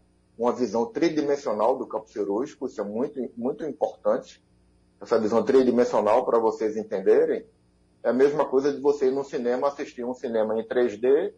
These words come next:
e assistir um cinema normal dois D. A, a cirurgia robótica é três D, a gente tem a visão de profundidade.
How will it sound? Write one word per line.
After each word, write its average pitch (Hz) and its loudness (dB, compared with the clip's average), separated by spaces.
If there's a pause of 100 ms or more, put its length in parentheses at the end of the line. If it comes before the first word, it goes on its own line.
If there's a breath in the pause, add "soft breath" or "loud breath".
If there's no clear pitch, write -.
(140)
e 151 -4
assistir 147 -8
um 151 -4
cinema 147 0
normal 143 4 (120)
dois 135 2
D. 101 0 (600)
A, 101 2
a 104 -12
cirurgia 123 -2
robótica 120 0
é - -2
três 151 -6
D, 104 -2
a 107 -2
gente 123 -10
tem 127 -6
a 123 -2
visão 123 -6
de 135 -10
profundidade. 113 -2